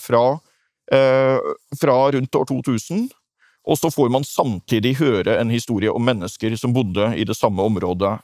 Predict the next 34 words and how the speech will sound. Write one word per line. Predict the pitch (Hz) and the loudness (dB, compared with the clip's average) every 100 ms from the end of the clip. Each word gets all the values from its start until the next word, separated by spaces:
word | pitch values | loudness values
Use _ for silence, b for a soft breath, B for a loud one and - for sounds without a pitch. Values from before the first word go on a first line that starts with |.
| - | -4
eh, | 123 107 101 104 | 0 0 2 0
mange | 120 101 107 | 0 -2 -4
tiår | - 107 98 95 104 | -2 -2 0 -2 -6
tidligere, | - 139 104 107 185 214 b b b - | -2 0 0 0 -2 -4 b b b 0
og | 139 | 0
en | 123 | 4
gradvis | 143 131 90 113 | 4 4 0 -2
opprulling | - - 107 104 107 101 | -4 -6 -2 0 0 0
der | 90 98 104 | 2 2 2
av | 120 | 0
hva | 90 | -2
som | - 104 | -6 -6
skjedde. | - 101 78 - - B B B | -4 -4 -4 -10 -12 B B B
Og | - 170 | 0 0
akkurat | - 160 170 - | 0 0 0 0
spørsmålet | 151 - 156 180 - | -2 0 0 2 2
om | 147 156 | 0 2
hvem | 143 120 | 0 0
som | 139 156 151 | -4 -4 -2
begikk | 147 135 - | -2 -2 2
drapet, | 123 104 - | 2 2 0
og | 135 | 0
hvem | 123 110 | 0 -2
som | - 139 | -2 0
er | 127 - | 2 0
offeret, | 143 - 180 180 | -4 -2 2 4
er | |
jo | 127 | 2
et | 139 | 0
litt | 131 135 | -2 -2
originalt | 139 120 - | 0 -2 -2
spørsmål | 123 - 139 147 | -6 -2 -2 0
her | |
da, | 170 | 0